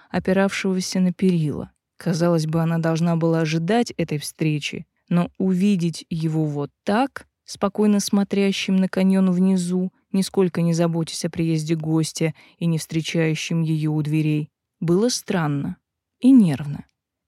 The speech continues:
Он прихлебывал что-то из дымящейся кружки и то ли не видел ее, то ли предпочитал не замечать. У нее под ногой скрипнула доска.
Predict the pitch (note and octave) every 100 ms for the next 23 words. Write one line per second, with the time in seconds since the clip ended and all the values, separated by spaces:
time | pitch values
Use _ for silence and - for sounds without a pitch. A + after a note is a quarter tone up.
0 | _ - F#3 - E3+ G3 F#3+ E3+ E3 D#3+
1 | - F#3 E3 D#3+ D3+ F3 F3 E3 - D#3+
2 | E3 - G#3 A3+ - - E3+ D#3 - _
3 | _ - F#3 - C4+ B3 A3+ F#3+ F#3+ F#3
4 | G3 C4+ B3+ G3+ E3 D#3 D3+ C#3+ C3+ C#3+
5 | _ _ _ _ - C4 C4+ B3+ B3 -
6 | G#3+ - - G#3 A#3 A3+ G#3+ G#3 G#3 -
7 | - - - _ _ _ _ - G3+ A3
8 | C4+ E4 A3+ G3 F#3 F#3+ B3+ - F3 F3
9 | G3+ G#3 G#3 A#3 - - E3+ -